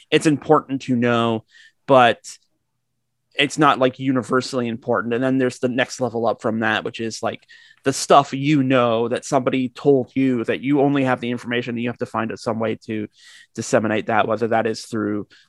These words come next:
the podcast or whether that's through, like, doing some sort of an investigative piece or going through, um,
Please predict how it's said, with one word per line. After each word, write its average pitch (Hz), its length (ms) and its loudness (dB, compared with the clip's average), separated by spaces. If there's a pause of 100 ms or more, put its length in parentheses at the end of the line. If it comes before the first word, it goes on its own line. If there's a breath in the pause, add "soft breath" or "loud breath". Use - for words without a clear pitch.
the - 60 -12
podcast 104 720 -2
or 107 40 -8
whether 104 160 -4
that's 107 240 -4
through, 101 240 -8
like, 98 180 -10
doing 101 180 -6
some 104 180 -10
sort 104 200 -4
of 107 80 -8
an 104 160 -6
investigative 110 840 -4
piece 104 340 -6
or 110 80 -8
going 110 320 -4
through, 107 400 -6 (600 loud breath)
um, 104 580 -2